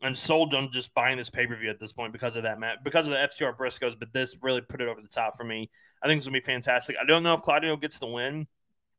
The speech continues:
I think it's a really good opponent for Jonathan Gresham. It'd be hard for me, though, to say Claudio's gonna lose this quickly. Um, but it's Ring of Honor. It's not necessarily A E W, so I think that there's a difference there. But I am really looking forward to seeing what they're gonna do there,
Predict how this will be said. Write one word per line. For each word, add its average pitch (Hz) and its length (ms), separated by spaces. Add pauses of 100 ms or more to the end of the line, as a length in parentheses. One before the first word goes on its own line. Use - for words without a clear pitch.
(320)
I 131 60
think 151 140
it's 135 100
a 143 60
really 139 220
good 135 160
opponent 131 400
for 127 120
Jonathan 123 340
Gresham. 120 340
It'd 120 160
be 127 80
hard 135 260
for 139 80
me, 135 120
though, 123 140
to 117 100
say 120 200
Claudio's 120 420
gonna 110 180
lose 117 400
this 117 220
quickly. 131 480 (500)
Um, 117 360
but 139 120
it's 143 200
Ring 147 160
of 123 100
Honor. 123 220
It's 120 120
not 127 100
necessarily 117 400
A 101 80
E 117 120
W, 113 240
so 113 120
I 113 40
think 120 140
that 104 80
there's 110 180
a 107 160
difference 110 340
there. 113 240
But 117 140 (480)
I 143 120
am 131 180
really 127 460
looking 117 240
forward 117 240
to 107 60
seeing 113 220
what 110 140
they're 117 100
gonna 110 200
do 107 200
there, 104 380